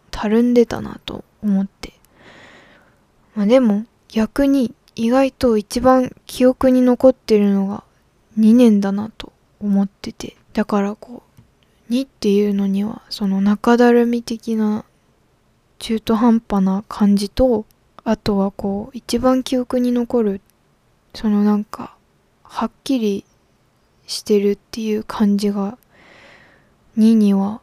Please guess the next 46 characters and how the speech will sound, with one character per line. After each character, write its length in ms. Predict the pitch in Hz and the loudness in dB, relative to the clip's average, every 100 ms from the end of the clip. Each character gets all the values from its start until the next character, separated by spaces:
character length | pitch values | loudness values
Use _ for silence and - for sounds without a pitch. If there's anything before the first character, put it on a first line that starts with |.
| _ - | _ 0
あ 160 | 208 | 2
る 120 | 208 | 4
の 180 | 196 196 | 2 0
か 180 | - 196 | 0 4
な 240 | 202 214 | 6 6
な 140 | 202 208 | 4 0
ん 80 | 233 | -8
て、 340 | - - - - | -12 -12 -14 -16
す 200 | - 208 | -10 -2
ご 220 | 220 220 | 2 2
い 80 | 202 | 0
後 300 | 202 - 202 | -4 -8 -10
付 340 | 208 - 208 | -10 -10 -10
け 20 | |
で 300 | 202 202 202 _ _ - | -6 -6 -6 _ _ -16
考 180 | - 208 214 190 | -6 -2 -2 0
え 140 | 202 | -2
て 180 | 196 208 | -4 -6
る 140 | 196 196 | -4 -4
ん 80 | |
で 100 | 196 | -4
す 120 | 202 - | -8 -12
け 120 | 240 | -18
ど、 140 | 247 - _ _ - - - _ _ _ _ _ - | -18 -20 _ _ -20 -20 -20 _ _ _ _ _ -20
そ 180 | - 233 | -10 -6
ん 120 | 226 | -2
な 240 | 226 226 - | 0 0 -2
こ 140 | - 220 | -6 -4
と 160 | 220 | -4
か 160 | 208 220 | -4 -8
ら、 220 | 240 285 _ _ _ _ _ | -10 -16 _ _ _ _ _
日 340 | 214 214 - 220 | -8 -6 -4 2
常 200 | 226 214 | 4 4
を、 260 | 208 208 _ _ _ _ _ _ _ _ _ _ - - | -2 -4 _ _ _ _ _ _ _ _ _ _ -20 -14
こ 160 | - 202 | -6 -4
の 160 | 196 | -2
二 180 | 208 233 | 0 0
の 240 | 208 196 240 _ - | 0 -4 -8 _ -16
中 240 | - 214 | -6 -6
途 140 | 208 208 | -4 -2
半 240 | 220 214 - | -2 -2 -2
端 160 | 208 196 | -2 0
な 220 | 190 202 - | -2 -6 -8
感 260 | 208 196 | -4 -4
じ 160 | 202 202 | -4 -4
と、 300 | 247 220 | 0 0